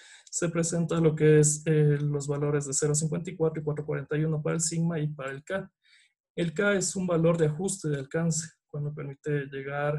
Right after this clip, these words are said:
eh, más tiempo, perdón, más rápido a lo que es la, el valor deseado. Y el sigma es el valor que permite reducir las oscila-, las oscilaciones a lo largo de la superficie,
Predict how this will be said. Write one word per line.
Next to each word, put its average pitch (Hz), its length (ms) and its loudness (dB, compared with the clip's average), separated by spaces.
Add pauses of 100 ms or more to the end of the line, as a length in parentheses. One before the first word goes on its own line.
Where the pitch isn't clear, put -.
(240)
eh, 139 280 -6
más 151 460 -2
tiempo, 151 800 -2
perdón, 156 380 0
más 156 160 0
rápido 151 420 -2
a 139 60 -8
lo 143 120 -12
que 143 120 -14
es - 380 -10
la, 147 220 -6 (460)
el 156 60 -8
valor 147 420 -4
deseado. 160 420 -6 (680)
Y 165 60 0
el 160 80 2
sigma 160 400 2
es 147 140 2
el 147 80 2
valor 147 260 0
que 151 100 -4
permite 143 460 -4
reducir 143 400 -6
las 143 160 -6
oscila-, 151 640 -8
las 147 200 -4
oscilaciones 160 680 -4
a 160 40 -6
lo 143 120 -4
largo 139 320 -8
de 135 80 -10
la 139 80 -10
superficie, 165 560 -8